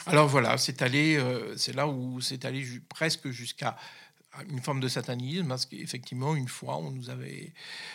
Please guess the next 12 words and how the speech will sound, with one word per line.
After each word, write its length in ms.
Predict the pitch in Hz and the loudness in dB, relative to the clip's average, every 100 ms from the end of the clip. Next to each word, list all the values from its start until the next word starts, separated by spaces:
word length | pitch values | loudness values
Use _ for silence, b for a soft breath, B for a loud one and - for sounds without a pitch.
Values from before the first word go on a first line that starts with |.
| B _ - | B _ -18
en-, 60 | - - | -14 -12
en-, 540 | - 220 165 - 180 170 | -10 -8 -8 -10 -2 2
envoyé, 680 | 156 135 156 170 135 143 151 | 2 4 6 6 6 4 4
alors, 300 | 123 - - | 2 -2 -18
en 140 | - 139 | -14 -10
faisant 280 | - 131 135 | -4 -2 -2
du 140 | 143 | -2
stop, 420 | - - 127 127 | -2 0 -2 -2
on 80 | 123 | -4
avait 140 | 127 | -4
dix-sept 400 | 117 - 160 - | -2 0 0 -2
ans, 260 | 123 127 131 | -4 -4 -6